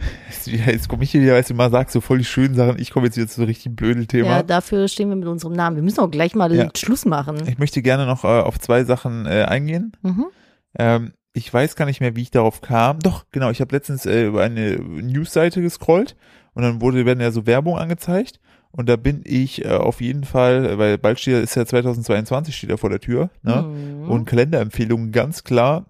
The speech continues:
Speaker 1: ist der Karpenizer erotischer Karpfenkalender zweitausendzweiundzwanzig. Da seht ihr barbusige Frauen, die Karpfen in der Hand halten. Das finde ich schon mal, finde ich schon mal, hat mich,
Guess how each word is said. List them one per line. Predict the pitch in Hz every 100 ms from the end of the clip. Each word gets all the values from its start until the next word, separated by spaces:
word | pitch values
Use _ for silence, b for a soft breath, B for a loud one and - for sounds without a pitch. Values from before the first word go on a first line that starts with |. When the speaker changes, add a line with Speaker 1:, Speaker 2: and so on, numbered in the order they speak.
| -
Speaker 1:
ist | 123 -
der | 113 107
Karpenizer | - - 135 - 131 110 110 120
erotischer | 110 113 135 - 113
Karpfenkalender | - 131 - 147 - 110 110 131
zweitausendzweiundzwanzig. | - 117 113 113 117 107 107 110 123 160 165
Da | 110
seht | 113 131
ihr | 120
barbusige | 110 - 135 135 131 127 123
Frauen, | - - 123
die | 120 117 117 - -
Karpfen | - - -
in | 135
der | 117
Hand | 110 113
halten. | 117 117 156
Das | 175 -
finde | 135
ich | 123
schon | 135
mal, | 113 123 B B B -
finde | 143
ich | 131
schon | 135
mal, | 120 117
hat | 123
mich, | 123 -